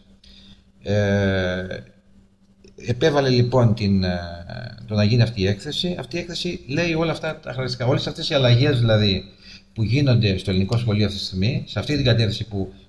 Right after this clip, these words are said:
α, αναλύσαμε πριν, είναι καθαρά η κατεύθυνση που βγαίνει μέσα από την έκθεση, η κατεύθυνση δηλαδή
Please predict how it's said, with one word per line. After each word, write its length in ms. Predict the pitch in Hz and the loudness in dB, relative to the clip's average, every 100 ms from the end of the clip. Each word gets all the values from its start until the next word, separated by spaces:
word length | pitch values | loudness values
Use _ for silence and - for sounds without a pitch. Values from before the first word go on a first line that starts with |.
| - | -12
α, 100 | 92 98 90 87 90 | -4 -2 -2 -4 -6
αναλύσαμε 520 | 104 95 110 120 - - | 0 2 2 2 2 0
πριν, 300 | 139 180 185 - - _ - | 0 0 0 -4 -12 _ -6
είναι 460 | 151 170 175 175 - _ _ _ _ | -4 -2 -4 -6 -12 _ _ _ _
καθαρά 560 | - 117 117 107 135 151 | -6 -4 -2 0 0 -2
η 60 | 143 | -4
κατεύθυνση 640 | 101 - 139 - - - | -6 -4 -6 -8 -10 -10
που 120 | 113 | -8
βγαίνει 240 | 104 131 123 | -4 0 2
μέσα 220 | 123 117 | 2 0
από 160 | 101 | -2
την 140 | 98 147 | -6 -4
έκθεση, 280 | 180 160 156 | -4 -6 -8
η 40 | |
κατεύθυνση 380 | - 165 151 131 | -6 -4 -6 -2
δηλαδή 340 | 135 165 165 | -2 -2 -6